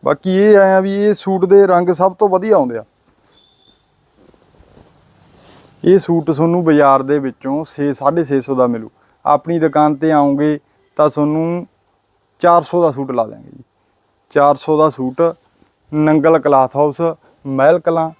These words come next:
ਪੀਰਖਾਨੇ ਦੇ ਸਾਹਮਣੇ ਕੇਸਰੀ ਝੰਡਿਆਂ ਵਾਲੀ ਗਲੀ ਆ,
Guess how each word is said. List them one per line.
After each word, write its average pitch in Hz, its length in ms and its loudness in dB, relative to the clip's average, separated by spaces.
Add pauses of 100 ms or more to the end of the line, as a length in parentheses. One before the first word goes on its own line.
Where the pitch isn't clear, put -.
(200)
ਪੀਰਖਾਨੇ 160 560 -4
ਦੇ 160 140 2
ਸਾਹਮਣੇ 165 480 -2
ਕੇਸਰੀ 170 540 2
ਝੰਡਿਆਂ 165 320 0
ਵਾਲੀ 151 200 0
ਗਲੀ 143 260 0
ਆ, 156 120 0